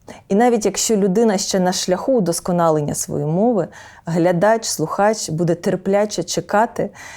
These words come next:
поки вона відточить мову їхнього спілкування. Але темп і емоційний стан, вони є фундаментальними, е, базисами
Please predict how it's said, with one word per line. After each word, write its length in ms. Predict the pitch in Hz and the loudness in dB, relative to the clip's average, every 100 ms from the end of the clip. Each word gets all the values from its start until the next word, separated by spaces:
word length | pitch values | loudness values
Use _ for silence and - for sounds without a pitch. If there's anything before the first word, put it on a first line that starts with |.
| - - | -20 -4
поки 540 | 190 185 190 165 156 - | -2 0 2 2 2 -2
вона 280 | 175 185 | 0 2
відточить 920 | 175 185 - 202 165 - - - - - _ | 2 -2 -2 0 0 0 -8 -10 -14 -18 _
мову 580 | 165 175 202 269 233 240 - _ _ - | -2 2 4 2 0 -4 -8 _ _ -6
їхнього 420 | 165 165 185 175 | 0 0 0 -4
спілкування. 760 | - - 165 165 151 139 - - - - - - | -4 -6 -4 -4 -4 -4 -8 -10 -14 -18 -16 -6
Але 240 | - 170 156 | 0 2 2
темп 440 | - 214 233 311 - - _ _ - _ _ - | 2 2 2 -2 -10 -20 _ _ -20 _ _ -4
і 500 | 180 175 165 156 - | 0 2 2 2 0
емоційний 640 | 175 156 151 220 240 233 | 0 0 0 2 4 4
стан, 560 | 226 - 220 214 220 233 - - _ | 0 -2 0 2 2 -2 -8 -20 _
вони 640 | 156 151 156 170 208 233 - | -4 0 2 2 2 2 0
є 420 | 151 175 202 214 - | 0 2 2 0 -10
фундаментальними, 1400 | - 208 214 175 185 170 160 - 185 214 220 220 214 226 220 - _ _ - | -6 0 2 4 2 0 0 2 4 4 4 4 2 0 -6 -20 _ _ -4
е, 280 | 170 160 147 | -2 -2 -2
базисами 880 | 156 175 170 190 - 220 208 214 | 2 2 2 0 0 0 2 0